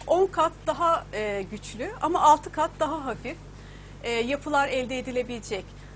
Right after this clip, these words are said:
Nanoteknoloji vesilesiyle, e,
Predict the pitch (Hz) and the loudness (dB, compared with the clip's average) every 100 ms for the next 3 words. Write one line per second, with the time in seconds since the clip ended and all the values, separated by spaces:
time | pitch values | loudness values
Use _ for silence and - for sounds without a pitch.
0 | - 262 285 311 311 320 320 320 311 349 | -8 -2 2 2 0 -2 -2 -2 -2 -4
1 | 339 - - 269 302 294 311 294 302 330 | -6 -10 -12 -6 -6 -6 -8 -8 -8 -8
2 | 311 277 320 - - 233 247 | -6 -4 -6 -8 -6 -4 -4